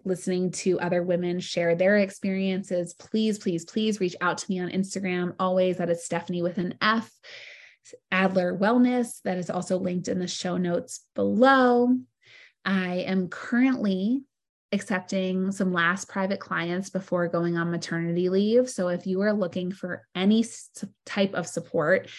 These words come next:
on any stage of this journey, right, of preconception, getting pregnant, having a healthy pregnancy,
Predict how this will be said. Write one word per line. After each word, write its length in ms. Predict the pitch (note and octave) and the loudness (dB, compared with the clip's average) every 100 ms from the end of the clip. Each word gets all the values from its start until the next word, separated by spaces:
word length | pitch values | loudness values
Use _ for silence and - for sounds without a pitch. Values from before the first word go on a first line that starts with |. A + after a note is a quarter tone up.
| - - - | -18 -10 0
on 100 | G3 | 0
any 300 | G#3 A#3 B3+ | 4 6 6
stage 380 | - G3+ G#3 G3 | 6 4 4 2
of 100 | F#3 | 0
this 200 | F3+ - | -2 -4
journey, 540 | F3 F3+ F3 - G3 - | -4 -2 -2 -4 -6 -4
right, 280 | F3 F3+ F3+ | 0 2 2
of 220 | E3+ F#3 - _ _ _ | 0 -6 -14 _ _ _
preconception, 800 | - A3 G#3 G3+ F3 E3+ E3+ D#3+ | 0 4 4 4 2 -2 -4 -2
getting 280 | F3+ F#3+ G3+ | 2 4 6
pregnant, 460 | G3 F#3 F3 E3+ E3+ | 4 -2 -2 -4 -4
having 320 | F#3 G3 G3 | 0 2 2
a 20 | |
healthy 300 | G3 F#3+ F#3 | 2 0 -2
pregnancy, 640 | - F3 F3 E3+ F3 D#3+ | -4 -4 -4 -4 -2 -2